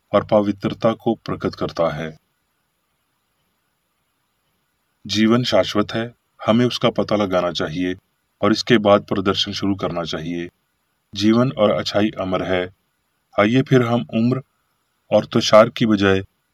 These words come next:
अपने अस्तित्व के विचारों को प्रेम, ताजगी और निरंतरता में आकार दें। अमरता, अमर या कषाय से मुक्त, अपनी खुद की एक महिमा है,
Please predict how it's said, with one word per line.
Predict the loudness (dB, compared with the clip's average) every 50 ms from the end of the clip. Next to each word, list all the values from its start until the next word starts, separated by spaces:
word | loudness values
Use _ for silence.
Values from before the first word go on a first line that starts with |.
| _ _ _ -6
अपने | -6 -2 0 0 0
अस्तित्व | 0 -2 -8 -10 -2 -2 -2 -2 -2 -8 _ 0
के | 0
विचारों | 2 2 0 2 2 2 2 2 2 -2
को | -2 -4 -6
प्रेम, | -6 -4 -2 -2 0 0 -2 -4 -8 -12 _ _ _ _ _ _ _ _ _
ताजगी | 2 2 2 2 0 0 0 0 0 0 -6 _ _ _ _ _ _
और | 2 2 2 2
निरंतरता | 0 0 2 2 2 0 0 -2 -4 -6 -4 -2 -2 -2
में | 0 -2 -4 -4
आकार | -6 -8 -6 -2 -2 -2 0 -2
दें। | -4 -8 -10 -12 -12 -14 _ _ _ _ _ _ _ _ _ _ _ _ _ _ _ _ _ _ _ _ _ _ _ _ _ _ _ _ _ _ _ _ _ _ _ _ _ _ _ _ _ _ _ _ _ _ _ _ _ _ _ _ _ _ _ _ _ _ _ _ _ _ _ _ _ _ _ _ _ _ _ -2
अमरता, | 0 2 2 0 0 0 0 0 -2 -2 -4 -10 _ _ _ _ _ _ _ _ _ _
अमर | -2 0 2 2 2 2
या | 2 0 0
कषाय | 0 -2 -6 -6 -2 -2 -4 -4
से | -4 -6 -6
मुक्त, | -6 -6 -8 -10 -12 -20 -20 -20 _ _ _ _ _ _ _ _ _ _ _ _ -6
अपनी | -6 -2 0 -2 -2
खुद | 0 0 -4 -4 -4
की | -2 -2 -2 0 0 -2
एक | -2 -2 -4
महिमा | -4 -4 -4 -6 -2 0 0 0
है, | 2 0 -2 -2